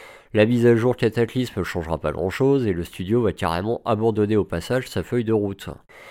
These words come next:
Euh, donc, euh, là, on est juste, euh, six mois, euh, après, euh, après la sortie du jeu, on est au mois d'août, hein, donc, euh, il y a déjà beaucoup de choses qui tournent très, très mal immédiatement.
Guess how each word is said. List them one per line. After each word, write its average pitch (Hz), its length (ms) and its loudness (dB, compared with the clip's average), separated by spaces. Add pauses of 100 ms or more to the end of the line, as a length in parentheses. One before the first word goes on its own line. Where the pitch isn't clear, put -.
(400)
Euh, 80 260 -2
donc, 101 340 -4
euh, 85 100 0
là, 107 160 4
on 98 160 2
est 107 160 0
juste, 120 400 -6
euh, 87 160 0
six 90 220 -8
mois, 120 220 4
euh, 85 380 -2
après, 123 520 -2
euh, 85 340 0
après 95 220 -4
la 117 100 2
sortie 98 300 -6
du 123 140 0
jeu, 123 200 2
on 80 180 -2
est 80 60 -6
au 82 80 -4
mois 101 180 2
d'août, 104 240 -6
hein, 69 160 -10
donc, - 240 -16
euh, 73 40 -10
il 65 60 -8
y - 20 -8
a 69 40 -8
déjà 85 240 -4
beaucoup 110 380 -4
de 104 60 -12
choses 139 340 0
qui 90 560 -4
tournent 123 280 -6
très, - 180 -12
très 117 200 -4
mal 123 260 -2
immédiatement. 101 600 -2